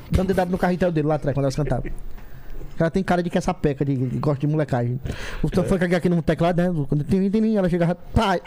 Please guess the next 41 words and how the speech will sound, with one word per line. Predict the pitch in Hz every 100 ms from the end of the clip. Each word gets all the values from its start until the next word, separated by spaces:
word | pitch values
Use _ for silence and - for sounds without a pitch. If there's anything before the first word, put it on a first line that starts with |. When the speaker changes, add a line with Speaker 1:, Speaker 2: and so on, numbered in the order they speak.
| 427 508
Speaker 1:
au!" | 539 294
Speaker 2:
Au, | 339 359 - -
au! | - - 392 381 175 254
Speaker 1:
Foi | 160
ela, | 151 127
foi | 127
ela. | 135
Simária, | 135 214 233 160 - - - -
beijo, | 160 185 190 170 160
saúde, | - 165 170 175 147 147
sucesso. | 131 165 143 160 151 135 143 -
Speaker 2:
Eu | 123 131
nunca | 143 147 143
encontrei | 143 127 123 123
ela, | 123 120
não. | 95 104
Também | - 131 165
eu |
nunca | 294 208
Speaker 1:
Eu | 165 131 131 -
já | 175
entrevistei | 208 220 220 - 180
elas | 170 160
na | 165
época | 180 196
do |
Forró | 170 170
do | 208
Moído. | 226 151 147 - - - -
Speaker 2:
Aí, | 214 202
era | 160
do | 160
Jack. | 160 147
Speaker 1:
É. | 147
Speaker 2:
Como | 156
era | 220
o |
nome | 208
do | 190
programa | 160 147 214 185
aí? | 226